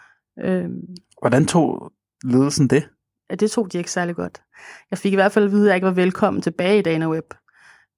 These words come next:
Speaker 1: Øhm, min, min daværende leder blev meget sur og tog det meget personligt, at jeg ikke ville være der, og sagde også decideret til mig, at hun tog det personligt.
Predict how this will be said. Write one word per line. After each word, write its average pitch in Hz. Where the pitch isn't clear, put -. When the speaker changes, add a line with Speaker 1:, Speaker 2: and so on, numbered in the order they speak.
Speaker 1:
Øhm, 170
min, 185
min 180
daværende 190
leder 208
blev 175
meget 196
sur -
og 180
tog 175
det 175
meget 175
personligt, 180
at 180
jeg 175
ikke 170
ville 190
være 170
der, 190
og 196
sagde 185
også 180
decideret 190
til 180
mig, 175
at -
hun 185
tog 175
det 160
personligt. 226